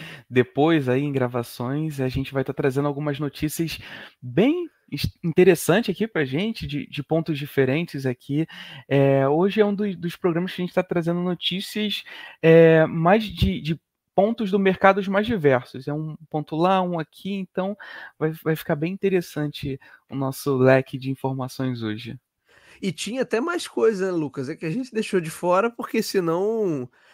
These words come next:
Speaker 2: a gente já estoura o tempo aqui da live. E, e
Speaker 1: É
Speaker 2: se
Speaker 1: verdade.
Speaker 2: fosse colocar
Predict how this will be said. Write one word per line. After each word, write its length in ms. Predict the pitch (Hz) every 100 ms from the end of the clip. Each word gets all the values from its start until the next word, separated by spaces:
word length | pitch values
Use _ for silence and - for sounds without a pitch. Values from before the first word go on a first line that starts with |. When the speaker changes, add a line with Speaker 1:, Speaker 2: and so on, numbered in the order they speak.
| _ _
Speaker 2:
a 80 | 160
gente 240 | 160 220
já 100 | 233
estoura 460 | 208 - 208 202 220
o 60 | 185
tempo 480 | 170 165 151 139
aqui 240 | 139 - 147
da 160 | 143
live. 520 | 139 123 123 123 113 127
E, 420 | 127 131 101 131
e 20 |
Speaker 1:
É 40 |
Speaker 2:
se 160 | 120 131
Speaker 1:
verdade. 360 | 127 127 113 131
Speaker 2:
fosse 260 | 226 107
colocar 440 | - 202 180 196